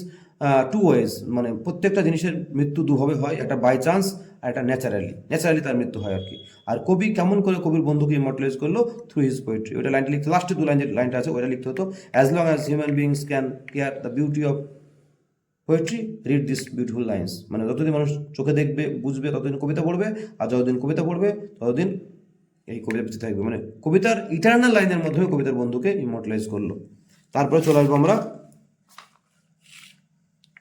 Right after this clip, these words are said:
<clears throat> টাইটেল। পোয়েট্রি বইয়ের টাইটেল ছিল একশো ওয়ার্ডে লিখতে হতো আর কি।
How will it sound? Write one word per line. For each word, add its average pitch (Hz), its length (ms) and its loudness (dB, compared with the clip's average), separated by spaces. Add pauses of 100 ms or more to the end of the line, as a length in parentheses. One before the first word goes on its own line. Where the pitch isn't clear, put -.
(180)
<clears throat> 151 400 2 (500)
টাইটেল। 147 540 2
পোয়েট্রি 190 260 6
বইয়ের 202 120 2
টাইটেল 190 260 2
ছিল 190 120 2
একশো 190 220 0
ওয়ার্ডে 185 180 2
লিখতে 185 160 2
হতো 190 120 0
আর 180 100 -2
কি। 196 120 -4